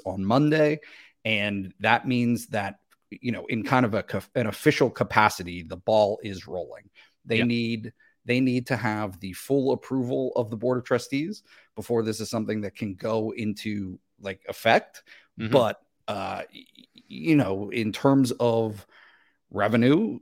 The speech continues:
Speaker 1: and Penn State and all this big picture stuff that we've been talking about for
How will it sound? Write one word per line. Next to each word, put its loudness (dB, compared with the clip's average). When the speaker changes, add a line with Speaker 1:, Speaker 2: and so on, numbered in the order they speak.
Speaker 1:
and -10
Penn -6
State 0
and -2
all 4
this -2
big -6
picture -2
stuff 0
that -2
we've -4
been -6
talking 0
about 0
for -6